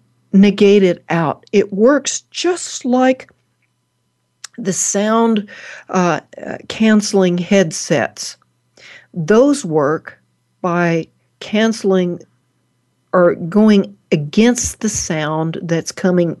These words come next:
in to cancel it out.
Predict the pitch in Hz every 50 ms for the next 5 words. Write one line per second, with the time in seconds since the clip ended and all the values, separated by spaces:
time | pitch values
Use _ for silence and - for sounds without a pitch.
0 | _ - 208 208 196 160 135 143 165 165 - - - - - _ - - 208 208
1 | - - 180 170 170 180 - - 170 160 160 156 127 - - - - 180 175 180
2 | 170 95 - - - - -